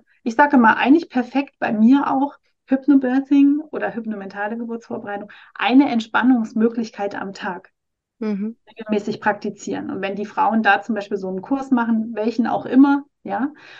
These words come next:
Speaker 1: um da dann einfach einmal am Tag schon in die Ruhe zu kommen, ist das wieder ein Faktor für die drei Punkte, die drei Säulen, die sich vorwiegend auf den Insulinspiegel auswirken oder eben darauf, ob jetzt mein, ne,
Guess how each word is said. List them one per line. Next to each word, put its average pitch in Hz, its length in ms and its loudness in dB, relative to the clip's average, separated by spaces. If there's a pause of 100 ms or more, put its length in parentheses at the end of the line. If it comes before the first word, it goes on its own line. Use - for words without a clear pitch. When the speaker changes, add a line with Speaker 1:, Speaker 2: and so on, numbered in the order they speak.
(760)
Speaker 1:
um 226 220 2
da 214 260 2
dann 247 200 2
einfach 220 400 -6
einmal 294 340 4
am 220 160 -2
Tag 220 280 -6
schon 226 180 -8
in 185 80 -8
die 180 100 -4
Ruhe 269 320 0
zu 185 160 -8
kommen, 170 360 -14 (220)
ist 202 180 -8
das 180 140 -8
wieder 180 300 -6
ein 247 180 6
Faktor 254 640 -2 (260)
für 226 140 -4
die 196 180 -10
drei 208 500 -2 (220)
Punkte, 240 580 2 (220)
die 196 140 -8
drei 202 300 2
Säulen, 220 540 4 (240)
die 196 120 -8
sich 190 320 -8 (160)
vorwiegend 185 880 0 (320)
auf 196 240 -2
den 185 140 -6
Insulinspiegel 180 720 -6
auswirken - 540 -12
oder 190 280 -6
eben 190 240 -4
darauf, 196 480 2 (320)
ob - 220 -6
jetzt 196 200 -4
mein, 190 380 -2
ne, 247 260 4